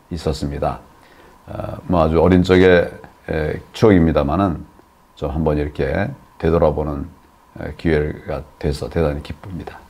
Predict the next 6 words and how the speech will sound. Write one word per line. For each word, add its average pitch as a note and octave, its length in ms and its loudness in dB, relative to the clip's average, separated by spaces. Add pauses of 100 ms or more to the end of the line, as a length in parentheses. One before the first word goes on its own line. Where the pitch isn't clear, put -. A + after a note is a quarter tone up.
<clears throat> C3+ 60 -4 (4000)
예. B1+ 360 2 (1080)
다음 E2 640 2
댓글 F2 260 0
좀 D#2 100 0
보겠습니다. D2 640 -4